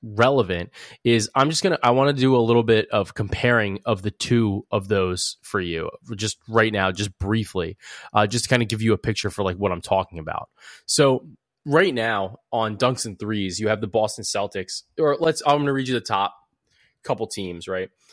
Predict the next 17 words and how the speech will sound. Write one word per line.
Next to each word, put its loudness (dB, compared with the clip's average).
So 0
the 0
Boston 0
Celtics 0
are -4
number 0
one 0
in -2
adjusted -6
net, -6
followed 0
by -2
the -4
Denver -2
Nuggets, -4
the -6
seventy-sixers, -6